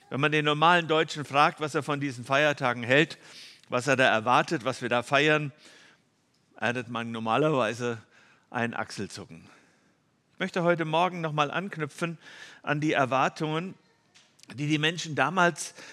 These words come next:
in Jerusalem hatten, als Jesus in die Stadt einzog, an Palmsonntag. Denn nicht nur heute wissen viele nichts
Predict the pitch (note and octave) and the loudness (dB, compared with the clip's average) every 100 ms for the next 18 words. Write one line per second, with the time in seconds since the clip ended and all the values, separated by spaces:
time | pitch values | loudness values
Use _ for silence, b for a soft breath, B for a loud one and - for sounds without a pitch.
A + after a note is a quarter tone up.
0 | B - C#3+ D3 D#3 G3 F3 C3 B2+ D3 | B -6 2 4 4 2 2 2 4 2
1 | - D#3+ C#3+ - C#3 F3 G3+ D#3+ E3 - | 2 0 0 0 -2 -2 -4 -6 -6 0
2 | F3 F3 - A#2+ A2 - G#2 F2 - - | 0 0 -2 -2 -2 -6 -6 -8 -16 -10
3 | A#2+ B2 A#2 C3 D3 C#3 C#3 D3+ D3+ A#2+ | -8 -6 2 2 2 -2 -2 -2 -4 -6
4 | F#2 - - _ _ _ B B B B | -8 -10 -20 _ _ _ B B B B
5 | B B G#2+ C3 D3 D3 F3 F3 D3 B | B B -6 -4 -4 -6 -4 -4 -4 B
6 | B - - D3 E3+ D3+ B2+ C3+ - C3+ | B -20 -4 -2 -2 -4 -6 -8 -6 -8
7 | A#2+ - - D3+ C#3 B2+ C3+ - - | -8 -8 -4 0 2 0 -4 -6 -14